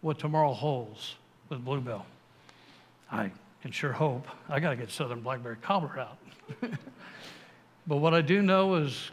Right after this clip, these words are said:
God knows. He's got us all in control. He, he knows the next steps are gonna take place. But I do know that as, uh, the position that I'm in, and, and I've got a brother here that also works for the company, has done an exceptional job.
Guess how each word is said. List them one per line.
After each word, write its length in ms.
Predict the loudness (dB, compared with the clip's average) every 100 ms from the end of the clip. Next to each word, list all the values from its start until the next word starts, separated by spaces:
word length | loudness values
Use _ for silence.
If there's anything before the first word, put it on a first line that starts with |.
| 0
God 240 | 2 2
knows. 300 | 0 -4 -6 -8 -16 -20 -20 _ _
He's 180 | -8 -4
got 180 | 0 2
us 200 | 0 -4 2
all 220 | 4 6
in 80 | 4
control. 560 | -4 -4 0 2 2 0
He, 180 | -4 -4
he 320 | -6 -4 -4
knows 400 | -2 -2 -4 -10 -8
the 80 |
next 280 | -6 -6 -6
steps 300 | -4 -4 -4
are 80 | -6
gonna 180 | -4 -6
take 260 | -6 -8 -4
place. 460 | -4 -2 -4 -12 -20 _ -20 -20 -20 -20 -20 _
But 100 | -6
I 80 | -4
do 180 | 0 2
know 320 | 4 4 2
that 240 | 2 0 -2
as, 360 | -2 -4 -4
uh, 240 | -4 -4 -6 -12 -20 -20 -10
the 100 | -6
position 500 | -4 0 -2 -2 -2
that 120 | 0
I'm 200 | 2 2
in, 320 | 0 0 -2 -4
and, 260 | -6 -10 -10
and 260 | -10 -10 -8
I've 140 | -4
got 140 | -4 -2
a 20 |
brother 320 | 0 0 0
here 160 | 0 0
that 140 | 2
also 300 | 2 0 -2
works 280 | 0 0 -2
for 80 | -8
the 80 | -4
company, 360 | -2 0 -2
has 100 | -2
done 200 | -4 -4
an 60 | -6
exceptional 460 | -4 -2 -2 -6
job. 380 | -2 2 2 0